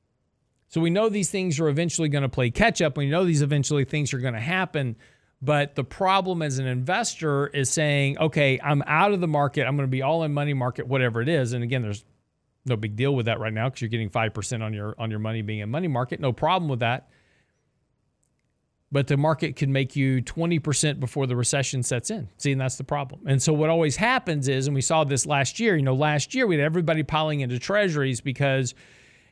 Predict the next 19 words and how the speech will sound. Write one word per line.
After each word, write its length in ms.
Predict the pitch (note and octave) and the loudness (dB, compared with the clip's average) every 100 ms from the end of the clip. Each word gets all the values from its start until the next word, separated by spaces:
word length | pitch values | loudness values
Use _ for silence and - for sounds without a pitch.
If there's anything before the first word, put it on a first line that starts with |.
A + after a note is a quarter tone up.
| _ _ _ - | _ _ _ -2
interest 280 | E3 E3 D3+ | 0 2 4
rates 200 | D#3+ D#3 | 2 2
were 60 | |
going 300 | C#3+ D#3+ D3 | 2 4 4
up 300 | D3 D3+ D3 | 4 4 2
and 240 | D3 C3+ B2+ | 0 0 2
we're 100 | C3 | 2
gonna 140 | C3+ | 2
have 180 | C#3 D3 | 2 2
this 140 | B2+ | 0
big 240 | - D#3 C#3+ | 0 0 2
decline 480 | C#3 - D3+ D3 D3 | 0 0 2 2 2
in 100 | C3 | 2
the 80 | |
market 440 | B2+ D3 C#3+ D#3 B2+ | 2 2 2 2 2
in, 160 | B2 | 0
in 260 | B2+ A#2+ A2 | 0 0 2
this 240 | C#3+ D#3 | 2 2
year. 360 | D3+ B2 A#2 C3+ | 2 2 2 -2